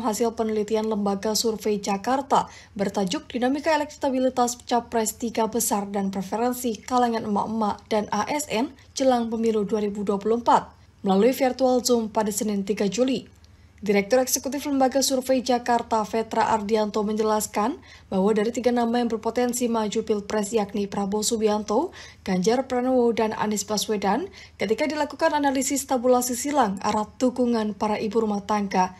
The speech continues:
adalah untuk Prabowo Subianto. Menurut Vetra, sebanyak tiga puluh enam koma tujuh persen suara kalangan ibu rumah tangga menjatuhkan pilihan pada Prabowo Subianto jika Pilpres dilaksanakan saat ini. Sementara Ganjar hanya tiga puluh dua koma lima persen suara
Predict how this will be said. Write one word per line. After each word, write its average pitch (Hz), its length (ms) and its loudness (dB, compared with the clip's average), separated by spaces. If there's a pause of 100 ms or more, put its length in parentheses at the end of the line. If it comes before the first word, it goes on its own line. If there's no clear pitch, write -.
(180)
adalah 226 480 0
untuk 285 320 -4
Prabowo 233 400 0
Subianto. 226 720 0 (480)
Menurut 208 400 2
Vetra, 262 480 2
sebanyak 247 400 2
tiga 247 160 4
puluh 254 160 4
enam 254 240 4
koma 233 240 4
tujuh 233 240 0
persen 226 400 2
suara 220 400 2
kalangan 220 400 0
ibu 240 160 0
rumah 233 320 2
tangga 247 400 4 (240)
menjatuhkan 240 560 2
pilihan 233 320 2
pada 214 160 2
Prabowo 208 320 0
Subianto 214 560 2
jika 214 320 -2
Pilpres 233 400 0
dilaksanakan 208 720 -2
saat 208 320 -2
ini. 254 400 -2 (320)
Sementara 226 480 2
Ganjar 262 480 2
hanya 247 160 2
tiga 226 160 0
puluh 226 160 2
dua 214 240 2
koma 214 240 0
lima 208 320 0
persen 208 320 -4
suara 214 560 0